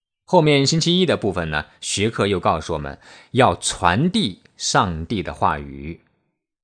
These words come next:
唯独上帝的话是我们的安慰，也是我们信仰的标准，所以呢，我们也要去传递上帝的话。所以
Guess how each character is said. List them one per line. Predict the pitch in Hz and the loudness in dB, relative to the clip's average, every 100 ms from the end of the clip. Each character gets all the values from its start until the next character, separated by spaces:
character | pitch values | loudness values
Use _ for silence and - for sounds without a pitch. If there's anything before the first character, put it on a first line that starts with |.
| _ _ _ _ _ _ - | _ _ _ _ _ _ 0
唯 | 131 202 | 6 6
独 | 175 143 | 6 4
上 | 147 196 160 | 4 0 0
帝 | |
的 | 127 107 | 0 2
话 | 110 82 - _ | 2 2 -4 _
是 | - - | -6 0
我 | 104 87 | 2 2
们 | 87 | -2
的 | 82 | -4
安 | - 110 113 127 | -4 -4 -2 -2
慰， | 101 82 _ _ - | -4 -6 _ _ -2
也 | 98 | 0
是 | 98 127 | 2 2
我 | |
们 | 95 98 | 2 0
信 | - 156 101 | 0 0 0
仰 | 85 87 | -4 -4
的 | 90 | -2
标 | 151 151 156 | 4 4 4
准， | 90 80 95 - - - - | -4 -6 -8 -8 -20 -20 -18
所 | - 143 | 0 4
以 | 160 | 6
呢， | 139 135 - - | 4 0 -4 -4
我 | 104 | 0
们 | 104 104 | 2 2
也 | |
要 | 101 98 | 2 0
去 | 98 - 90 | -2 -4 -6
传 | - - 82 98 156 | -8 -6 -4 -2 -2
递 | 190 - _ | -2 -4 _
上 | - 143 98 78 | -6 -4 -4 -6
帝 | 78 | -10
的 | 71 | -8
话。 | 87 73 _ _ _ _ _ _ _ _ _ _ - | -8 -8 _ _ _ _ _ _ _ _ _ _ 0
所 | 131 | 4
以 | 135 113 101 | 4 4 0